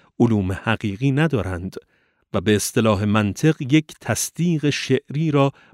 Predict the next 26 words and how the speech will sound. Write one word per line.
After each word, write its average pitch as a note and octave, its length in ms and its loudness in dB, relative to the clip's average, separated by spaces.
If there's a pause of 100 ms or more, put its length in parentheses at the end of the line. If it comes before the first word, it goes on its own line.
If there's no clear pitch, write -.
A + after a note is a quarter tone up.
با G#2+ 180 4
برهان G#2+ 580 -2
نمی D#3+ 260 0
شود G2 340 -2
اثبات - 520 -4
کرد E2+ 340 -8 (500)
و G2 80 0
در G2 120 2
این F2+ 120 -2
صورت B2+ 440 0 (380)
برخی C3+ 400 0
از A#2 200 0
تقسیمات A#2 720 -2
معانی A2 580 -2
حقیقیه A2+ 720 0 (360)
در G#2 160 2
مورد F#2 340 0 (140)
این E3 240 2
معانی G#2 580 -2
وهمیه A2+ 640 0 (320)
مثل B2+ 360 0
بدیهی G#2+ 760 -4
و B2 120 -2
نظری G2+ 580 -2
و A#2+ 120 -2
مانند A2 560 0